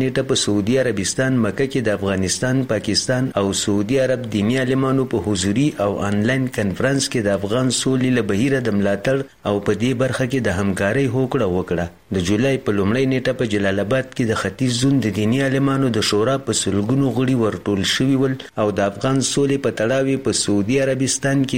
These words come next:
د دیني عالمانو د وروستي کنفرانس له پریکړو ملاتړ وکړ او په جنګ کې له ښکېلو خواوو وغوښتل چې وروروژنه بنده کړي او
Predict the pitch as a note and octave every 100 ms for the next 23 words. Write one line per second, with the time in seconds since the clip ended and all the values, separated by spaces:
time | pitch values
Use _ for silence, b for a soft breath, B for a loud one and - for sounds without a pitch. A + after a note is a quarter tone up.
0 | A2 F#2+ G#2 A2 C#3 C3+ C3+ C#3 C#3 B2+
1 | G#2 - G#2 G2+ G2+ - C3+ C#3 C3+ -
2 | C#3 B2+ - G2 G#2+ C3 C3+ C3+ G#2+ G2+
3 | G#2 C3 C#3 C#3 C#3 C#3 - G#2+ G#2 G2+
4 | A2 G#2 C#3+ C#3 C#3 A#2 F#2+ - C3+ C3+
5 | C3+ - C3+ C3+ C3 C3+ B2+ C3+ - C#3
6 | C3 - A2 F2+ - G2+ G2+ G#2 G#2 B2+
7 | C#3+ C3 C3+ C#3 C3+ C3+ C3+ C#3 - G2+